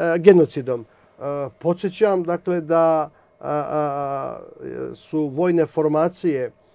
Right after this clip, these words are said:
dvadeset osme divizije e, odbile nakon oslobođenja, pr-, e, ovaj, Srebrenice se predaju. Istovremeno u rukama Vojske Republike Srpske bilo je između dvadeset pet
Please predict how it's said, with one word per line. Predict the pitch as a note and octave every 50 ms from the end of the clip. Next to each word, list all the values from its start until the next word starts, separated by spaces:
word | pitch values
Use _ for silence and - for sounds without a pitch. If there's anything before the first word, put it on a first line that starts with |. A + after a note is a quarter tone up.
| _ _ _
dvadeset | - C3 D3 D3+ C#3+ - -
osme | E3+ D#3+ - - D#3 D3+
divizije | C#3 C3+ D#3+ F3 G3 F#3 D#3 C3+ C3+ C#3+ C#3 C#3 C3 B2 A2+ _ _ _ _ _
e, | - C3+ C#3 C3 B2 -
odbile | C3+ D3+ F3 F#3 F3+ F#3 F#3+ E3 D3 C3+ C3 B2 - - _ -
nakon | C#3+ C#3+ D3 - E3 C#3+
oslobođenja, | A#2+ - D3 C#3 C3 D#3 E3 D#3
pr-, | D3+ D3+
e, | D#3 D#3 D3+ D3+ D3 C#3+ C#3+ C#3 C3+ C3+ C3+ C3+ C#3 C3+ C3 C3 C#3 C3 C3 C3 B2+ C3+
ovaj, | C#3 C#3+ C#3+ C#3+ C#3 C3
Srebrenice | - - E3+ D#3+ E3+ D#3+ C3 C3+
se | A#2+ - D3+
predaju. | A#2 - C3 B2+ A#2 C3 B2+ D3 F3+ A#3 A#3+ G3 - - _ _
Istovremeno | C#3+ C#3 - - D#3 D3 D3+ F3 F3+ G3 F#3+ F#3 F3+ E3+ D3 - - - _ _ _ _
u | - D#3+ D#3+ D#3
rukama | E3+ F#3+ F#3 F#3 G#3 F#3 F3+ E3 D#3+
Vojske | D3+ D3+ D#3+ E3+ F3 E3+ - F#3+
Republike | D#3+ D3 D3+ E3 E3+ F3 D3+ D#3
Srpske | D3 - F#3+ F3 - - - F3
bilo | D3 D#3 F3 F3+ F3+ F3
je | E3+ D#3+ D3 - - _ _ -
između | D#3+ D#3+ E3+ D#3 D3 D#3+
dvadeset | D3 C#3 D3+ D#3+ E3+ F3 F3+ - E3 D3 - _
pet | F#3+ F#3+ F#3 E3